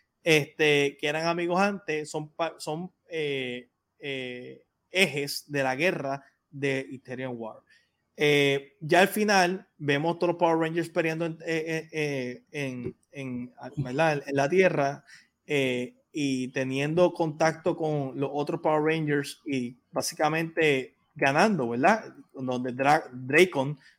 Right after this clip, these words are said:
los ayuda a, a ganar la, la pelea que se está dando, pero no sin antes,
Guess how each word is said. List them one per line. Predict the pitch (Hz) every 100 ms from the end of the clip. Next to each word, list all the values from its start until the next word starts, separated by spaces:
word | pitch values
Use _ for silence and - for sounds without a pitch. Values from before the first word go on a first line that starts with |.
| _
los | 143 139
ayuda | 139 127 190 143 156 - _
a, | 131 120 110 110
a | - 120
ganar | 117 120 135
la, | 151 143 143 135 131
la | 135
pelea | 131 135 143
que | 143
se | 139
está | 139 151
dando, | 156 147 127 135 _ _ _
pero | 175 202 196 180 180
no | 147 151
sin | 147 175 175
antes, | 190 175 - 151